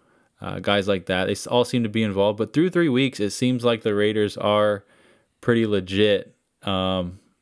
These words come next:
in spreading the ball around outside of that. So, um, Bryan Edwards came, came up with a few good catches today, um, had a, had a big game today. So, um, I'd be adding him to the back of my roster just to see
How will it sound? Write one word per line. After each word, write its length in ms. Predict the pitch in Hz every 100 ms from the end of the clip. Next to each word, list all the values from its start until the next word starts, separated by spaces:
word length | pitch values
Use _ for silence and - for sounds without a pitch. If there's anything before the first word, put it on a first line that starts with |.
| _ _ -
in 140 | 110 98
spreading 380 | - 117 113
the 80 | 101
ball 300 | 92 95 98
around 560 | 92 90 90 90 87 -
outside 440 | 104 95 - 92 92
of 80 | 87
that. 240 | 85 -
So, 320 | - 95 92 _ - _ _ -
um, 220 | 101 95
Bryan 240 | 117 120
Edwards 460 | 110 110 113 110 -
came, 340 | 113 110 101 -
came 200 | 113 107
up 140 | 101
with 100 | 104
a 60 | 95
few 560 | - 107 107 107 101 - _ -
good 220 | 113 98
catches 380 | 107 101 107 98
today, 480 | 101 98 101 101 101 -
um, 440 | 95 92 90 98 - _
had 180 | 113 104
a, 100 | 95 -
had 120 | 107
a 40 | 101
big 200 | 104 95
game 220 | 98 101
today. 320 | 101 98 101
So, 400 | - 98 95 95 _ _ _ _ _ _ _ -
um, 280 | 98 95 92
I'd 220 | 110 113
be 240 | 117 107 - -
adding 300 | 110 107 104
him 180 | 101 101
to 60 |
the 80 | 98
back 280 | 95 95 -
of 40 |
my 80 | 98
roster 440 | 92 95 92 - 95
just 160 | 92
to 80 | 95
see 420 | - 104 98 92